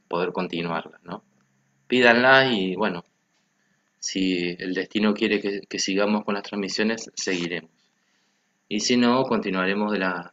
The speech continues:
de la manera privada. ¿Mm? Bien. La charla de hoy, empezamos con una canción, no sé si la pudieron escuchar o no, terminaremos con la misma. Ayer subí una canción y hoy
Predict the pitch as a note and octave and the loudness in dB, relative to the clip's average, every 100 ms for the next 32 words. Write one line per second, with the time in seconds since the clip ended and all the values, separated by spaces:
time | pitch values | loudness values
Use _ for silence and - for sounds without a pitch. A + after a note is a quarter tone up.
0 | - F2 F2+ F2 F#2 F#2+ F#2 F2 E2+ F2 | -18 -14 -10 -6 -4 -4 -4 -4 -2 0
1 | D#2+ E2 - _ _ _ _ - A#2 - | 0 -4 -10 _ _ _ _ -14 -14 -14
2 | _ _ G2+ F2+ - _ _ _ _ _ | _ _ -4 -4 -4 _ _ _ _ _
3 | - - _ _ _ _ _ _ _ _ | -20 -20 _ _ _ _ _ _ _ _
4 | _ _ _ C#3+ D3 G3 G3 F#3+ G3+ G3 | _ _ _ 6 8 8 10 10 12 12
5 | F3+ G3+ - _ _ _ _ - C3 C#3+ | 10 6 0 _ _ _ _ -4 0 4
6 | F#3 E3+ D#3 D3+ D3 C3+ D#3+ G3+ G#3 G3 | 6 6 6 6 6 6 10 10 10 6
7 | - B2+ C3 C3+ C#3 C3 A2 G#2 G#2+ A2+ | -2 -2 0 0 0 2 4 4 2 2
8 | A#2+ A#2+ A2 - G2+ A#2 A2+ C#3 D#3+ F#3+ | 4 2 0 0 2 4 4 6 8 6
9 | F#3 - G2+ G#2 G#2 G#2+ A#2+ A#2+ A2 A2+ | 4 0 0 2 2 4 2 2 2 2
10 | C#3+ D3+ E3+ F3+ - A#2 A#2+ C3+ C3 - | 0 0 0 0 0 2 6 6 6 -4
11 | _ _ _ _ _ _ _ _ _ _ | _ _ _ _ _ _ _ _ _ _
12 | _ - - _ _ _ - B2 A#2 C#3 | _ -10 -10 _ _ _ -2 2 4 6
13 | D#3+ C#3+ D3+ D3 D3+ D3 G3 F#3+ F#3 C#3 | 4 4 4 6 4 8 10 10 6 4
14 | D#3 F3+ G3 | 8 10 10